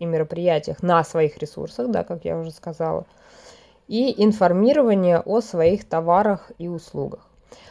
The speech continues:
Но, опять же, да, вот сообщения об акциях и мероприятиях на своих ресурсах,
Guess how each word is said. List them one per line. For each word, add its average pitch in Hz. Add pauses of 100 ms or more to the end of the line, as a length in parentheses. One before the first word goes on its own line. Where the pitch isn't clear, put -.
Но, 220
опять 180
же, -
да, 180
вот 185
сообщения 175
об 165
акциях 156
и 170
мероприятиях 160
на 160
своих 165
ресурсах, 185